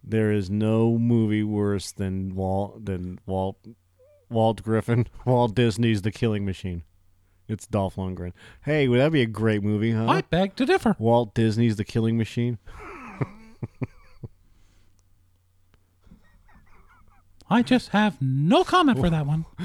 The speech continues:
Speaker 1: What, what if they had a movie where the character's name was Walt Dis-,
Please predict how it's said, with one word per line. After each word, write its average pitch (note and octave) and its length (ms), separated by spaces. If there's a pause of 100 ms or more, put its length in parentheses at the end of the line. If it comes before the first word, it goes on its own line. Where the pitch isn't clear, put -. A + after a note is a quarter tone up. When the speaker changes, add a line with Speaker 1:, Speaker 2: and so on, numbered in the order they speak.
(240)
Speaker 1:
What, B2+ 260
what B2+ 160
if D#3 80
they C#3+ 140
had C3+ 120
a A#2+ 60
movie A#2 440
where A2 180
the G#2+ 80
character's A2+ 500
name G#2+ 460
was G2+ 360
Walt G2+ 300
Dis-, G2+ 140